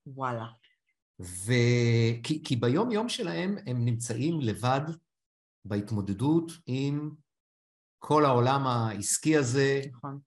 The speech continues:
Speaker 2: שמסביבם.
Speaker 1: זה להיות לבד, כשאתה צריך בעצם לדאוג למטרות של העסק ולקחת את העסק או החברה, לא משנה, או הארגון, קדימה, ובעצם מתחתיך אתה צריך להיות אחראי על כל כך הרבה תחומים, שזה השיווק והכספים והתפעול והמחשוב,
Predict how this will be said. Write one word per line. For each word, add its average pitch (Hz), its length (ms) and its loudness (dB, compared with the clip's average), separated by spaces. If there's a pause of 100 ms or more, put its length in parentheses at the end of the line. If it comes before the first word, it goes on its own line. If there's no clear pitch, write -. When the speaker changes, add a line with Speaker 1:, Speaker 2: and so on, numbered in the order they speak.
(100)
Speaker 2:
שמסביבם. 104 640 -2 (1700)
Speaker 1:
זה 165 120 -6
להיות 190 300 -2
לבד, 185 400 4 (560)
כשאתה 190 360 -4
צריך 220 520 0
בעצם 262 500 2 (100)
לדאוג 208 540 0 (140)
למטרות 214 540 -2
של 220 160 -4
העסק 202 300 0
ולקחת 196 480 -4
את 214 140 -4
העסק 202 360 0
או 196 60 0
החברה, 180 420 -2
לא 185 80 0
משנה, 190 360 -2
או 170 40 0
הארגון, 170 460 0 (300)
קדימה, 196 580 4 (500)
ובעצם 330 640 2 (120)
מתחתיך 240 720 2
אתה 294 100 2
צריך 294 200 0
להיות 339 200 0
אחראי 320 260 4
על 330 140 2
כל 269 120 0
כך 311 120 -2
הרבה 339 240 -4
תחומים, 330 580 2
שזה 220 320 0
השיווק 220 480 -2
והכספים 233 720 -2
והתפעול 254 800 4
והמחשוב, 262 720 2